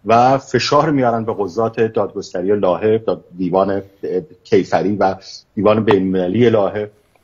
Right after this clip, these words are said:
که حق نداری اس-، اسرائیل رو محکوم بکنی. اه، این نظم نظمیه که وجود نداره، یعنی سیاست دیپلمات ما به هر حال باید این رو لحاظ بکنه. اه، غرب تو جایگاهی نیست که برای امروز من شرط تعیین بکنه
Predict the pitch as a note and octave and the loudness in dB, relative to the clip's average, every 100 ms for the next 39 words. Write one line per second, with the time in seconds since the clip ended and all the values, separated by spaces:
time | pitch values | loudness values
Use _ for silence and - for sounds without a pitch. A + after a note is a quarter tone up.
0 | _ - B2+ A2+ B2+ C3+ D#3 D3 A2 G2+ | _ -2 -2 0 -2 0 2 0 -2 -4
1 | - - - - G#2 G2+ G2+ F#2 F#2 - | -10 -16 -16 -6 -4 -4 -4 -4 -4 -6
2 | - E2+ D#2+ - D2+ - _ _ _ _ | -14 -12 -12 -16 -20 -20 _ _ _ _
3 | _ _ _ A#2 A#2 - E3 G3+ F#3+ F3+ | _ _ _ -8 -6 0 2 4 4 4
4 | E3 D#3 D3 D3 D3 D3+ C3+ A#2 A2 A#2 | 4 2 2 0 0 -2 0 -4 -4 -4
5 | A#2+ B2 A#2 F#2+ F#2+ G2 A2+ - B2+ A2+ | -2 -2 0 0 0 -2 -6 -4 0 0
6 | A2 A2 - A#2 - A#2+ D#3 D#3+ C#3+ B2 | 0 -8 -10 -6 0 2 2 0 -2 -2
7 | A#2 A2 A2+ G2+ C3+ D#3+ B2+ A2 B2+ - | -4 -4 -6 -4 -2 0 0 0 0 -4
8 | - _ _ - C3+ D3+ D3+ A#2+ G#2+ A#2+ | -20 _ _ -4 -2 2 2 2 2 0
9 | A#2 F#2+ - E2 D#2 _ _ - _ _ | -2 -10 -10 -14 -14 _ _ -20 _ _
10 | - A#2+ A#2 B2 C#3 E3 E3 - E3+ - | -8 -6 -4 -2 0 -2 -4 -10 -10 -2
11 | C3 A#2 A2 C3+ C3+ C#3 C3+ C#3 - A2+ | 0 0 0 0 0 0 -2 -4 -8 -4
12 | G#2+ G2+ G2 - - G#2+ G2+ A#2 A2+ G2+ | -2 -2 -4 -8 -10 -8 -4 -2 0 0
13 | G2+ - - - A#2+ A#2 - F#2 E2+ F2 | -2 -4 -4 0 0 0 -8 -10 -8 -10
14 | D#2+ - E2 | -10 -10 -10